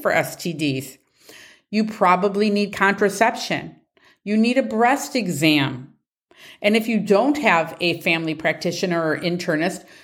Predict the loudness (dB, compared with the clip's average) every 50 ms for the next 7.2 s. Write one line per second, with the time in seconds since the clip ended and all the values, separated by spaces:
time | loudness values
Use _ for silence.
0 | -20 _ -8 -4 -2 0 2 2 0 0 0 0 2 4 4 4 2 2 0 2
1 | 2 0 0 0 0 0 0 0 0 -2 -4 -4 -2 -2 -2 -2 -4 -6 -8 -14
2 | -20 _ _ -4 -2 -2 -2 -2 0 0 0 2 2 2 4 4 4 4 2 0
3 | -4 -8 -6 -4 -2 0 0 2 0 2 2 4 4 4 4 4 2 0 -2 -6
4 | -10 -6 -4 -4 -2 -2 -2 -4 -2 0 0 2 2 0 0 0 -2 -2 -2 0
5 | 2 4 4 2 0 -2 -4 -4 -2 0 2 2 0 0 0 2 2 2 2 0
6 | -2 -6 -12 -20 -20 _ -4 -2 0 0 0 0 2 2 2 4 4 2 2 0
7 | -2 -6 -14